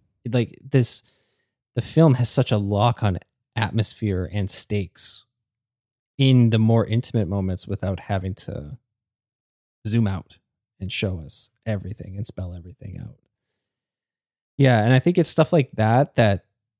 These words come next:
made me kind of, 'cause coming out of it, I'm like, "This is a five out of five." But then thinking about it, I'm like, "No, there's, like, there's little bits that could have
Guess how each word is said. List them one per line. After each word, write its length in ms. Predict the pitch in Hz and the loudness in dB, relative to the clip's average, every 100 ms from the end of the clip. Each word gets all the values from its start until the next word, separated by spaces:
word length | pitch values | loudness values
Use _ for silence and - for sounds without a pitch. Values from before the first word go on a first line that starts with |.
| _ _ - | _ _ 0
made 180 | 127 117 | 4 4
me 220 | 110 110 - | 2 -2 -4
kind 200 | - 104 | -4 -4
of, 140 | - | -4
'cause 160 | 120 104 | -4 0
coming 220 | 147 127 | 4 4
out 120 | 104 | 4
of 60 | 104 | 2
it, 80 | 98 | 0
I'm 120 | 98 | 0
like, 140 | 98 | 0
"This 120 | 127 | 0
is 60 | 107 | -2
a 20 | |
five 240 | 110 101 98 | -2 -2 -2
out 100 | 95 | -4
of 80 | |
five." 240 | - 95 127 | -4 -6 -6
But 80 | 107 | -4
then 220 | 101 - - | -4 -6 -10
thinking 260 | - 113 - | -4 -2 -2
about 220 | 101 98 | -2 -2
it, 40 | 98 | -2
I'm 100 | 98 | -4
like, 200 | 95 - | -4 0
"No, 240 | 190 170 | 4 4
there's, 200 | 160 160 | 4 2
like, 180 | 185 175 _ - | -2 -6 _ -2
there's 220 | 143 123 | 0 2
little 280 | 131 143 127 | 4 4 4
bits 360 | - 110 - - | 2 -2 -2 -6
that 200 | 104 - _ _ | -6 -8 _ _
could 360 | - - 120 107 | -20 -4 0 2
have 480 | 104 98 110 - | 0 -2 -6 -16